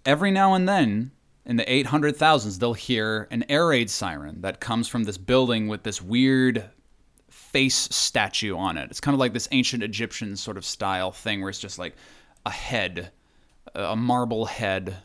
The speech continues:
and the air raid siren goes on, and they all go into this trance, and then they go underground, and he has to figure out why, what's going on.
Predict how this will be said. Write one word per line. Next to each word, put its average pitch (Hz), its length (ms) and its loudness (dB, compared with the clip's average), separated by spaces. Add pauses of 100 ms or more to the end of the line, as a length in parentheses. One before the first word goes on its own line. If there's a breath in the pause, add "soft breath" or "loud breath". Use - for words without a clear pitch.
(880 soft breath)
and 117 160 0
the 110 80 -4
air 147 140 4
raid 139 180 2
siren 101 320 -4
goes 98 180 -6
on, 92 120 -6
and 95 80 -6
they 107 60 -2
all 110 160 0
go 107 160 -2
into 104 120 -4
this 95 160 -8
trance, 98 360 -4
and 92 100 -6
then 92 60 -6
they 92 100 -6
go 90 160 -6
underground, 87 600 -8
and 87 80 -12
he 90 60 -6
has 90 140 -8
to 87 60 -16
figure 82 280 -14
out - 120 -12
why, 95 220 -10
what's 76 180 -14
going 87 280 -8
on. 110 300 -6